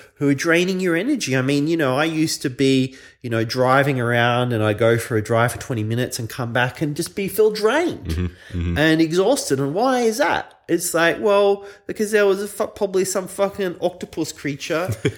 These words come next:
Speaker 1: who was coming along and just going
Speaker 2: <laughs> Vacuuming
Speaker 1: and then,
Speaker 2: out
Speaker 1: yeah,
Speaker 2: your, uh,
Speaker 1: <laughs> you know, and that, and once you accept that, it becomes, it becomes, it makes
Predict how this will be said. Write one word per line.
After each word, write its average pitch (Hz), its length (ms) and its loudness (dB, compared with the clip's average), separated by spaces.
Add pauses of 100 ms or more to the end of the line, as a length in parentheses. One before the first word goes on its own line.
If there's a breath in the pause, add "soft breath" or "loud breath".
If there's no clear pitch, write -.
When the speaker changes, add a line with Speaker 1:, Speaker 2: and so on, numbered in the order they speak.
(100)
Speaker 1:
who 180 180 2
was 202 180 4
coming 220 360 -2
along 202 360 0
and 185 260 2
just 185 220 -4
going 175 260 2
Speaker 2:
<laughs> - 20 -12
Vacuuming - 680 -4
Speaker 1:
and 170 100 -2
then, 98 140 2
Speaker 2:
out 98 60 0
Speaker 1:
yeah, 165 240 4
Speaker 2:
your, 95 160 2
uh, 190 720 2
Speaker 1:
<laughs> - 0 -
you 190 80 0
know, 180 320 2 (440 loud breath)
and 202 220 -2
that, 262 320 -2
and 190 120 -6
once 240 320 0
you 180 80 2
accept - 540 0
that, 107 480 -2
it 156 280 2
becomes, 185 920 -2
it - 200 0
becomes, 175 680 0
it 156 140 0
makes 208 480 -2